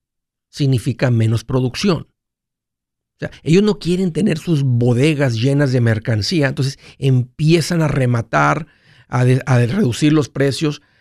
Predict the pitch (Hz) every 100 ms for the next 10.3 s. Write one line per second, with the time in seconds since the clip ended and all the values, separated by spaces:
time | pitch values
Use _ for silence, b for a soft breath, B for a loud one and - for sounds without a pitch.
0 | _ - 135 135 131 - - 185 165 139
1 | 190 160 160 156 151 147 143 135 135 123
2 | 123 113 131 - 143 147 151 139 120 -
3 | 135 b b b 139 156 139 147 135 131
4 | 151 190 160 156 151 131 147 131 - 135
5 | 127 - 165 139 160 151 - - 131 127
6 | - 143 139 123 147 165 165 143 127 123
7 | 131 131 127 120 120 123 147 - _ _
8 | _ _ _ _ _ - 123 - - 196
9 | - - - _ _ _ _ _ 143 131
10 | 139 175 -